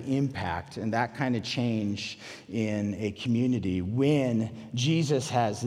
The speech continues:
this kind of power in your life, there is always going to be opposition. So Demetrius stands up, and there's this great commotion about the way. Again, this, this, uh, this title,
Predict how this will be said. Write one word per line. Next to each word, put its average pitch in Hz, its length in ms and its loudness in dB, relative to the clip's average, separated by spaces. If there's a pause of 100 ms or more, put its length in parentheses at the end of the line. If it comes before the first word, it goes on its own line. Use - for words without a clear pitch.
(120)
this 147 320 4 (100)
kind 131 640 2 (400)
of 113 280 -2
power 120 720 2
in 113 200 0
your 101 140 0
life, 117 560 0
there 107 200 2
is 98 140 -2
always 110 480 0
going 104 300 -2
to - 100 -10
be 98 480 0
opposition. 82 800 -4 (500)
So - 140 -4
Demetrius 131 880 2
stands 131 500 0
up, 123 320 4
and 110 120 2
there's 107 200 0
this 107 220 -4
great 123 640 0
commotion 117 1040 2 (340)
about 98 380 0
the 101 60 2
way. 95 360 2
Again, 95 320 0
this, 90 280 -4
this, 85 380 -4
uh, 73 460 -6
this 92 220 -4
title, 92 680 0